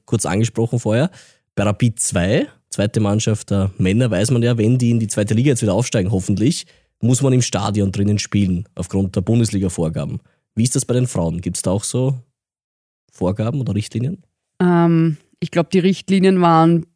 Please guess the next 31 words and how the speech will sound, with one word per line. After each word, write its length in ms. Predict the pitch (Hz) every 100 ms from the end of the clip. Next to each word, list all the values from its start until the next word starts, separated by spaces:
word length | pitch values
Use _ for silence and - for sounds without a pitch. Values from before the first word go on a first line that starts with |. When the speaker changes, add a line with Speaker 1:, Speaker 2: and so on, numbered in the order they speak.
| _ -
Speaker 2:
bisher 400 | 185 - 175 165
sehr 220 | - 170
minimal. 640 | 175 185 190 175 175 214 202 _
Also 160 | - 170
ich 120 | 175
hab 180 | 175 -
da 60 | 170
in 140 | 170
der 60 | 165
Bundesliga 480 | 175 170 165 175
auf 100 | 170
Plätzen 320 | - 160 - 180
gespielt, 440 | - 185 180 - - _ _
da 120 | 180
würde 160 | 170 175
man 320 | 170 170 165 -
nicht 260 | 190 185 -
glauben, 300 | 185 185 202
dass 180 | 190
die 120 | - 190
irgendwo 440 | 180 185 190 196 - _ _ _ -
durchkommen. 640 | 214 - 208 190 233 277 - - _ _ _
Ähm, 440 | 175 175 175 180 -
es 180 | 175 -
wird 180 | 202
aber 120 | 196 180
jetzt, 160 | 175
glaub 120 | -
ich, 100 | 175 -
erstmalig 680 | 165 - 175 165 170 175
eben 460 | 170 165 160 165 160